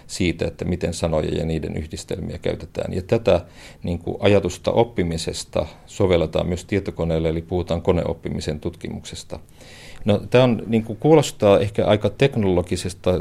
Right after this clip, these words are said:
ja jopa teknokraattiselta, mutta tää mielenkiintoinen asia on tässä se, että me voidaan analysoida, niin kuin, inhimillistä ymmärrystä, joka heijastuu näissä teksteissä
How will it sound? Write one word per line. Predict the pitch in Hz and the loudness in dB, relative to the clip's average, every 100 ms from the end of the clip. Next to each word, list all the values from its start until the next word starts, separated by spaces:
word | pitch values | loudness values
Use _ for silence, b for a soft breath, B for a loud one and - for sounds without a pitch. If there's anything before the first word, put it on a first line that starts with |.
| 90 | 0
ja | 92 | 2
jopa | 92 87 | 2 0
teknokraattiselta, | 87 135 107 - 82 78 82 - 80 82 82 B B B | 0 0 0 2 2 2 0 -2 0 -2 -6 B B B
mutta | 98 - | -6 -4
tää | - 95 | 2 2
mielenkiintoinen | 104 123 120 92 87 85 90 87 85 | 4 2 2 -2 -2 -2 0 0 0
asia | 101 - 87 | -4 -2 -2
on | 87 | 0
tässä | 95 - 90 | -4 -6 -6
se, | - 113 - | 0 0 2
että | 92 - - | -2 -2 -2
me | 92 95 | 0 2
voidaan | 101 101 92 87 82 82 | 4 4 2 0 0 0
analysoida, | 107 127 104 95 - 82 82 82 - | 0 0 0 -2 0 0 2 0 -2
niin | 98 90 | -4 -4
kuin, | 90 92 | -4 0
inhimillistä | 110 110 92 82 82 - | 0 2 2 0 -2 0
ymmärrystä, | 98 107 85 82 - 82 | 2 2 2 -2 -6 -4
joka | 82 87 | -4 -2
heijastuu | 104 98 85 - | 2 2 0 -4
näissä | 82 - | -6 -6
teksteissä | 90 117 - - 82 - 82 | -2 -2 -2 -6 -6 -2 -4